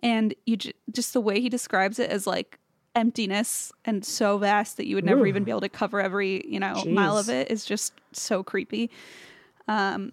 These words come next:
Speaker 1: so anyway, they finally started connecting, like, that there were multiple foreign tourists missing from the same area in Australia.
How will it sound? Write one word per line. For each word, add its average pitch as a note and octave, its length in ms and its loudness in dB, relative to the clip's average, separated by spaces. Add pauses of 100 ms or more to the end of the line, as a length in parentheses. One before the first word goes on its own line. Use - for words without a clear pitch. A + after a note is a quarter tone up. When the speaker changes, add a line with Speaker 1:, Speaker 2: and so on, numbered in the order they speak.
(120)
Speaker 1:
so D4+ 440 6
anyway, G3 640 2
they B3+ 180 6
finally D4+ 340 6
started B3+ 320 0
connecting, G3+ 840 0
like, - 300 -4
that G3 160 -4
there G#3 120 0
were G3+ 100 0
multiple A3 500 2
foreign G#3+ 340 -2
tourists G#3 340 0
missing G#3 320 -2
from G3+ 140 -2
the G3+ 80 -4
same A#3 280 2
area G3+ 480 2
in A#3 80 -2
Australia. F#3 640 0